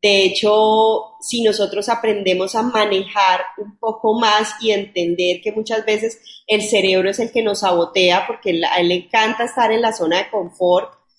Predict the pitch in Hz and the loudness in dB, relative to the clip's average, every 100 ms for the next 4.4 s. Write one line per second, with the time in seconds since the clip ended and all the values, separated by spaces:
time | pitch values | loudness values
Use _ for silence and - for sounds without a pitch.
0 | _ _ _ _ - 254 254 247 254 226 | _ _ _ _ -4 2 4 2 0 0
1 | 214 220 208 233 254 320 330 247 262 311 | 2 2 4 4 4 2 4 4 2 0
2 | - - 214 214 196 196 254 - 311 302 | -2 0 0 2 0 0 -2 0 2 4
3 | 285 381 - _ _ 196 226 214 233 247 | 2 -4 -8 _ _ -2 0 2 2 4
4 | 247 254 254 | 4 4 2